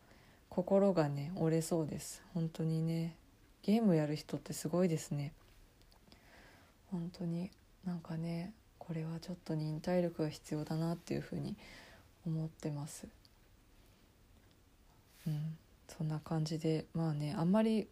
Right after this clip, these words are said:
こう、取れる時間も少ないのでね、進みもゆっくりなんですけど、<laughs> あとはね、操作もね、あの、おぼつかないので、もうほんと壁にぶつかりながら進んでいるような感じなんですけど、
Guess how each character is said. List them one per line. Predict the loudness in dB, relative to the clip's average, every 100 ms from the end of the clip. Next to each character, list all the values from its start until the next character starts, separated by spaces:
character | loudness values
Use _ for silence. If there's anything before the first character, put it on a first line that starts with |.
| -6
こ | -2 -2
う、 | -4 -16 -8
取 | 2 4
れ | 6
る | 4
時 | 2 0
間 | 0 0
も | 0
少 | -2 0
な | 0 2
い | 0
の | -2
で | -4 -4
ね、 | -4 -8 -12 -20 -20
進 | -12 -6 0 2
み | 2
も | 0 0
ゆ | -2
っ | -4
く | -2 0
り | 0
な | -2
ん | -4
で | -6
す | -8 -8
け | -6 0
ど、 | 0 0 -6 -18
<laughs> | -10
あ | -6
と | -4
は | -4 -4 -10 -6
ね、 | -2 -2 -4 -6
操 | 0 0
作 | 2 0
も | 0
ね、 | -6 -6 -6 -10 -16 -18 -18 -20 -8
あ | -4 -2
の、 | -2 -4 -8 -12 -4
お | 0
ぼ | 2 2
つ | 2
か | 4
な | 6 6
い |
の | 4
で、 | 2 0
も | 0
う | 0
ほ | -2
ん | -2
と | -2
壁 | 2 4 6
に | 6
ぶ | 4 0
つ | 0
か | 0
り | 2
な | 2 0
が | -2
ら | -4 -8 -18 -20 -20 -20 -14
進 | -8 -4 -2 0
ん |
で | 0
い | 0
る | 2
よ | 2
う |
な | 0 -2
感 | -4 -2
じ | -2
な | 0 0
ん |
で | 0
す | 0 -2
け | 0
ど、 | 4 4 2